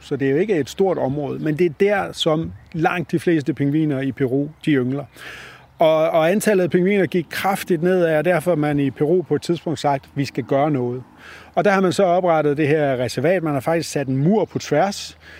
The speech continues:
øh, af den her halvø, øh, og det er blandt andet for at holde ræve og katte og, og andre, øh, øh, domesticerede eller, og,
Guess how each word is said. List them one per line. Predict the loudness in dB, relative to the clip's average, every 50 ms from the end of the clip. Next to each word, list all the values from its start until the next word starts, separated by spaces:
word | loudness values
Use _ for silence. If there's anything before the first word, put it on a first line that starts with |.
| -20 -20 -8 -2
øh, | 0 0 2 2
af | 0 2 2
den | 2 2 2
her | 2 2 0 0
halvø, | 2 2 2 2 2 0 0 -2 -4 -10 -16 -20 -18 -8 -4
øh, | -2 0 0 0 0 -2
og | -2 0
det | 0
er | 0
blandt | 2 2 0 2 2
andet | 2 0 0 -2
for | -2 -2 -2
at | -2
holde | -2 -2 -2 -4
ræve | -4 -6 -4 -2 -2 -2 0 0 0 -2 -2 -4
og | -6 -10 -10
katte | -8 -6 -6 -4 -4 -6 -6 -6 -8
og, | -10 -10 -10 -10
og | -10 -10 -8 -8 -8 -8 -10 -10 -8 -6
andre, | -6 -4 -2 -2 -2 -2 -2 -4
øh, | -6 -6 -6 -8 -8 -8 -8
øh, | -8 -8 -8 -8 -10 -10 -10 -12 -10 -6 -4
domesticerede | -4 -4 -4 -6 -8 -12 -6 -2 0 0 0 0 -2 -4 -4 -4
eller, | -6 -6 -6 -6
og, | -6 -6 -6 -6 -8 -8 -10